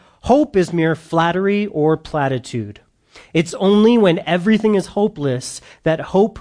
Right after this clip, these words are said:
begins to be a strength." All right? So we're gonna start, I'm actually in Romans eight twenty-four is what I'm gonna read to you first. In Romans eight twenty-four.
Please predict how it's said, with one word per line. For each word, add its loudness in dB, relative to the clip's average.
begins -2
to -6
be -6
a -20
strength." -10
All -10
right? -6
So 0
we're 0
gonna 2
start, 0
I'm -6
actually -8
in -8
Romans 2
eight -6
twenty-four -4
is -8
what -6
I'm -4
gonna -4
read -4
to -8
you -2
first. -10
In -8
Romans -4
eight -4
twenty-four. -6